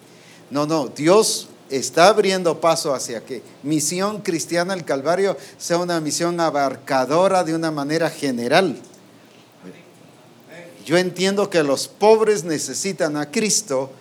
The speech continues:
y sí debemos llevarles el mensaje, pero también los ricos necesitan a Cristo,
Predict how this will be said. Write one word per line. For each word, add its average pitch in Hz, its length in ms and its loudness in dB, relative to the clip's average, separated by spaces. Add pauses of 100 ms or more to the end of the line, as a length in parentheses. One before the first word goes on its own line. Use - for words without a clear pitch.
(200)
y 151 160 -4
sí 233 380 0
debemos 165 520 -2
llevarles 143 500 -2
el 127 120 -6
mensaje, 170 540 -4 (260)
pero 147 240 -2
también 147 380 -2
los 143 160 -2
ricos 160 640 0
necesitan 180 680 -4
a 196 120 -4
Cristo, 165 440 -4